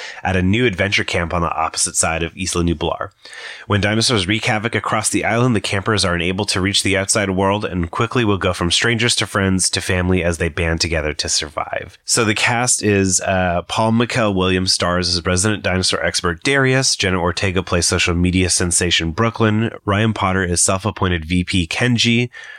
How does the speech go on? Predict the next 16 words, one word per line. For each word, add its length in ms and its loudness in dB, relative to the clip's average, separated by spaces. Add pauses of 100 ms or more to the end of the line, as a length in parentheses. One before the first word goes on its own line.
(240)
Uh, 200 0
Rainy 320 2
Rodriguez 640 0
voices 400 0
the 100 0
gregarious, 540 0
enthusiastic 720 0
Sammy. 560 2 (340)
Sean 460 0
Giambrione 880 2 (220)
is 180 0
a 80 2
sensitive 440 0
and 140 0
bookish 440 -2
Ben. 440 2